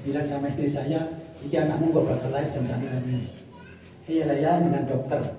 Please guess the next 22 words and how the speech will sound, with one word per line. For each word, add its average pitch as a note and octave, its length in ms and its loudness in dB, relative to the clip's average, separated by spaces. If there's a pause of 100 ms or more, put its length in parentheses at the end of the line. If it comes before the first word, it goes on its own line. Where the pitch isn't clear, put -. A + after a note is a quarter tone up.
(640)
Dokter B2 320 -4
Beni, C3+ 480 2
rumah C#3 240 -2
sakit B2+ 320 -10
mana?" C#3+ 240 -6 (920)
"Eh, C3+ 480 -6
yang C#3 160 -6
pertama C#3+ 400 2
bukan C3+ 160 2
dokter - 240 0
Beni, D3+ 240 4
dokter - 240 -2
Agung. - 640 0 (560)
Spesialis D3+ 480 -2
kandungan C#3+ 400 2
di B2+ 80 2
Kediri." C#3 400 -2
"Enggak, G3 240 4
anakmu G#3 320 4
lahir G3+ 240 4
tanggal F3 400 4
berangkat. D#3 500 0